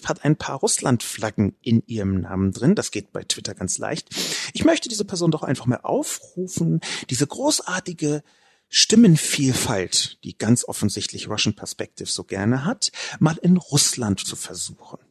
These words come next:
Dann sollte diese Person aber auch versuchen, möglichst nicht umgebracht zu werden. Wir haben in Russland eine der beschämendsten Situationen, was Journalismus insgesamt angeht,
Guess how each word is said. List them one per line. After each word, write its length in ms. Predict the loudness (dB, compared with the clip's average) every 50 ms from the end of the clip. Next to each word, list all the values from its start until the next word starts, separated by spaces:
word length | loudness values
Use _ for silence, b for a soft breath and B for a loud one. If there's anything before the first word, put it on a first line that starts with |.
| _ _ _ _ B B B B B B B B B -4 0
Dann 360 | 4 6 8 10 10 8 8
sollte 300 | 6 4 4 2 2 0
diese 180 | -2 -2 -4
Person 320 | -4 -4 -2 0 2 2 2
aber 180 | 2 0 0 0
auch 280 | 0 0 0 0 -4
versuchen, 680 | -4 -2 0 0 0 -2 -4 -6 -6 -2 0 2 2 2 2
möglichst 680 | 4 4 4 4 4 0 -4 -6 -4 -2 -2 0 2
nicht 420 | 4 4 4 4 2 -2 -4 -2 4
umgebracht 720 | 8 10 10 10 10 6 4 0 -4 -4 -4 -4 -6 -6
zu 160 | -6 -6 -6
werden. 340 | -8 -8 -4 2 4 4 4 B B B B B 0
Wir 120 | 2 2 4
haben 200 | 2 2 4 4
in 140 | 4 4
Russland 540 | 4 2 0 -2 -2 0 2 2 0 0 0
eine 140 | -2 -2 -2
der 100 | 0 -2
beschämendsten 800 | -2 -2 -2 0 0 2 2 4 6 6 4 4 2 0 -2 -2
Situationen, 720 | -2 -4 -8 -8 -10 -10 -6 -4 -4 -2 0 2 2 2
was 160 | 2 0 -2 -2
Journalismus 540 | 0 0 0 0 0 -2 -4 -4 -4 -4 0
insgesamt 560 | 0 0 0 0 0 -2 -2 -2 -4 -4 -4
angeht, 420 | -4 -4 -4 -4 -2 -2 -4 -4